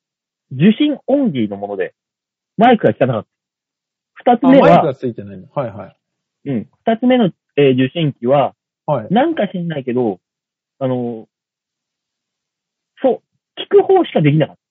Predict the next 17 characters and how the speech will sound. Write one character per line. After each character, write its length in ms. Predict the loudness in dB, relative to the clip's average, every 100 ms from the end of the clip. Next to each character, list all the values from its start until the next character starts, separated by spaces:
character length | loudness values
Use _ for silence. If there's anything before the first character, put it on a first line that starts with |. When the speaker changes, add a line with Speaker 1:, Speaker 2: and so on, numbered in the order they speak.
| _ _ _ _ _ -2
Speaker 1:
こ 100 | 2
れ 80 | 4
も 100 | 4
ま 120 | 0
た。 80 | -4
Speaker 2:
あ 60 | _ _ _ _ _ _ _ -4
あ。 40 | -2 -2 -4 -10 -18 _ _ _ _ _ _ _ _ _ _
Speaker 1:
イ 80 | 2
ヤ 140 | 2 2
ホ 100 | -4
ン 100 | -2
側 220 | -2 -2
し 100 | -6
か 80 | -10
な 120 | -10
か 80 |
っ 20 | -18